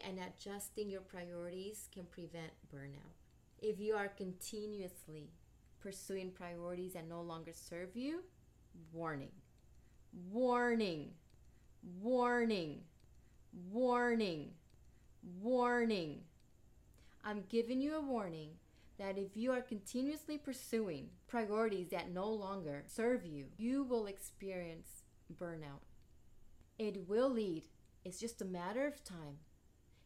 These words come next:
It will lead to burnout and exhaustion.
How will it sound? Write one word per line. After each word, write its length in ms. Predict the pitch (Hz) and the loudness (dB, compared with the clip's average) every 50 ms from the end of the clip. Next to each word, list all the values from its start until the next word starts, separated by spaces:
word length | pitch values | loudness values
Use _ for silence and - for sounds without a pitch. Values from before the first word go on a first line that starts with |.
| - - - - - | -20 -20 -10 0 2
It 260 | 226 208 190 190 175 | 2 2 2 0 -2
will 280 | 170 202 233 269 285 | 2 4 6 6 6
lead 380 | 254 208 185 170 156 151 - 160 - - - - - - | 4 2 0 0 -2 -4 -8 -12 -20 -20 -20 -20 -18 -12
to 120 | - - 220 | -6 -6 -6
burnout 540 | 175 - 196 208 226 247 277 294 - 466 - - - - - - - | -4 -2 0 2 2 2 2 2 2 0 -2 -6 -12 -20 -20 -12 -4
and 360 | 214 220 233 214 185 175 170 180 - - - - - | 0 2 2 2 0 -2 -6 -10 -18 -20 -16 -8 -8
exhaustion. 640 | 208 202 - - 220 196 196 190 - - - 175 160 | -8 -6 -6 -6 -6 -6 -6 -6 -8 -10 -8 -10 -10